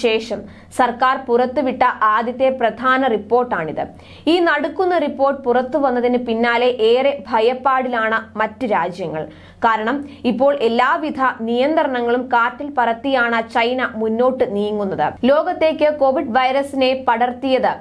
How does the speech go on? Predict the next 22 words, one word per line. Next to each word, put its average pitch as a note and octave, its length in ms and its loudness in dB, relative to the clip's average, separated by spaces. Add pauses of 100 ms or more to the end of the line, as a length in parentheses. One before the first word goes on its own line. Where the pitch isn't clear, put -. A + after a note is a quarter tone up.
(300)
ചൈനയാണെന്ന് C#4 840 0
തന്നെയാണ് B3 460 0 (220)
ബഹുഭൂരിപക്ഷം B3+ 880 0 (500)
രാജ്യങ്ങളും C4 560 0 (140)
ഇപ്പോൾ A#3+ 200 2 (140)
വിശ്വസിക്കുന്നത്. G#3+ 800 0 (480)
അതല്ല C4 300 2 (220)
എന്ന് B3+ 220 0
തെളിയിക്കാൻ C4+ 540 2 (160)
ചൈനയ്ക്കും C#4 500 0 (200)
ആയിട്ടില്ല. F#3+ 360 -4 (460)
വുഹാൻ B3 320 0 (100)
ലാബിൽ A#3+ 360 0
നിന്ന് B3 200 2 (100)
പൊട്ടിപ്പുറപ്പെട്ട B3+ 760 0 (120)
വൈറസ് A#3+ 360 0 (100)
ഇപ്പോൾ A#3+ 240 2 (160)
ചൈനയെ C#4 440 2 (120)
തന്നെ A#3+ 200 0 (200)
കീഴടക്കുകയാണ്. G#3+ 920 -2 (580)
നിലവിൽ F4 300 2 (200)
മരണപ്പെട്ടവരുടെ C#4+ 800 0